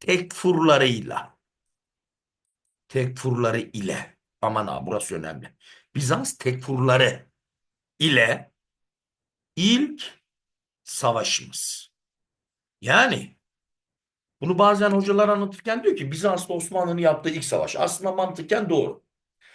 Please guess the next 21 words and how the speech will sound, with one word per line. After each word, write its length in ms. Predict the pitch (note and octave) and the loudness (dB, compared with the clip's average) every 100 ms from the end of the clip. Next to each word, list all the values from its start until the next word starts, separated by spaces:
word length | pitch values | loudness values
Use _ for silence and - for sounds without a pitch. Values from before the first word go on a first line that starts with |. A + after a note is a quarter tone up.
| - - | -20 -8
Bizans'ta 420 | D3+ D#3+ D3+ C3+ C#3+ | -2 2 2 2 0
yapılan 340 | B2+ F#3+ D4 | 2 2 0
ilk 120 | F#3 | 0
savaştır 560 | - D#2+ - - - - | -2 -2 -2 -8 -16 -2
bu. 80 | - | 0
Ama 400 | - - - _ _ _ _ _ _ _ _ C#4 | 2 0 -2 _ _ _ _ _ _ _ _ 0
<clears throat> 400 | - G3 - - _ _ _ _ _ _ _ A#2+ | 2 2 -2 -4 _ _ _ _ _ _ _ -8
Bizans 480 | D3+ E3+ D3 C3 | -2 0 0 -2
imparatoruyla, 800 | E3 C3 C3+ C3+ B2 A#2+ G#2+ E2+ | -6 -2 0 0 -2 -6 -6 -10
Bizans 360 | B2 C#3+ C#3 - | -8 -6 -6 -6
anordusu 540 | C3 C3 C3 B2+ A2 | -4 -2 -4 -6 -6
yaptığımız 480 | A#2 A#2+ - A#2+ G#2+ | -2 -2 -4 -12 -12
bir 40 | A#2+ | -6
savaş 420 | G2+ A#2 B2 - | -2 -2 -2 -6
değil. 240 | G2 - _ _ - | -10 -10 _ _ -2
O 140 | G4+ G4 | 2 4
Maltepe 420 | G#3 - B2+ G#2+ | 2 2 -6 -8
Savaşı'dır 500 | - C2+ - - - | -10 -10 -12 -14 -8
Orhan 340 | A#2+ A2 G2 D#2+ | -6 -4 -8 -6
Gazi 320 | D2 D2 - | -8 -8 -14
döneminde. 380 | A#1+ A1+ _ | -18 -18 _